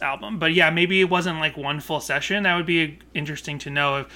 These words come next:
was it actually, like, "Let's get in the studio and do this. This is a session. We're gonna do these six songs." Or was it some stuff that they worked on and piecemeal did? Like, that definitely happened. Like, just hammering out stuff and piecing things together.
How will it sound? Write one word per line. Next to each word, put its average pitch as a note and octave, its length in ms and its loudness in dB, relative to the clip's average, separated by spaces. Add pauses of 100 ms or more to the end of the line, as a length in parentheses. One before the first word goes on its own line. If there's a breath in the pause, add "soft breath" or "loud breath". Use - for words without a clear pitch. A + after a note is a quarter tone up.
(200 loud breath)
was F#3+ 200 8
it G3 60 10
actually, F3+ 420 6
like, D#3 200 2
"Let's D#3+ 240 -2
get D#3+ 160 0
in D#3 120 0
the C#3+ 80 -8
studio D3 540 0
and C3+ 200 -4 (420 loud breath)
do D3+ 220 2
this. D#3 320 2
This D3+ 220 -4
is C#3+ 100 -10
a C#3+ 60 -10
session. D3 440 0
We're C#3 120 -6
gonna C#3+ 160 -4
do C#3 160 -6
these C3+ 200 -6
six - 280 -6
songs." C#3 500 -2
Or D3+ 220 0
was D3+ 180 0
it D3+ 160 -6
some D#3 440 -2 (260 loud breath)
stuff - 400 0
that E3+ 160 -2
they D#3 100 -2
worked D3 400 -2
on C#3 180 2
and C3+ 120 -8
piecemeal C#3+ 500 -6
did? B2+ 460 -6 (320 loud breath)
Like, D3+ 160 0
that F3+ 360 4 (380 loud breath)
definitely G3+ 460 4
happened. D3+ 480 0
Like, C3+ 240 -4 (280 loud breath)
just - 360 0 (180 loud breath)
hammering E3 540 2
out D3+ 160 0
stuff E3+ 440 0
and D3+ 200 -2
piecing D#3+ 380 -2
things D#3 260 -6
together. D#3 640 0